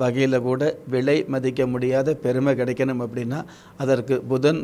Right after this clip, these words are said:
பகவானுடைய அனுகிரகம் இருந்துகிட்டு இருக்கணும். ஒருவருடைய ஜாதகத்துல புதன் திசை அப்படிங்கிறது மொத்தம் பதினேழு வருடங்களுக்கு வந்துகிட்டு இருக்கும். இந்த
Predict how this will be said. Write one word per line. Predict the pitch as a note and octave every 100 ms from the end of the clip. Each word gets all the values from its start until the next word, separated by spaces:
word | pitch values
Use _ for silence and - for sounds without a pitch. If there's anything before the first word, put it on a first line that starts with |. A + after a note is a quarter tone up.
| C3+
பகவானுடைய | C3 C3+ B2+ A#2+ B2+ A#2
அனுகிரகம் | C#3 C3 B2+ B2+ D#3+ D3
இருந்துகிட்டு | B2+ B2+ A#2
இருக்கணும். | A#2+ A#2+ A2+ - - - - - C#3
ஒருவருடைய | C3+ B2+ B2+ B2 A2+
ஜாதகத்துல | B2 D3 D3 C3+ A#2 B2+ D#3 - - -
புதன் | C3+ C#3+ D#3+
திசை | C3 B2+ D3 C3+
அப்படிங்கிறது | B2 B2+ A#2+ A#2+ B2+ D#3 - - - -
மொத்தம் | C3 B2+ - D3+ D3 -
பதினேழு | C3+ C#3 D3 C#3+ C#3+ B2+
வருடங்களுக்கு | C3 D3+ D3 C3+ B2+ F#3 - C3
வந்துகிட்டு | B2+ B2+ A#2+
இருக்கும். | A#2 B2+ A#2 - - - - C#3
இந்த | B2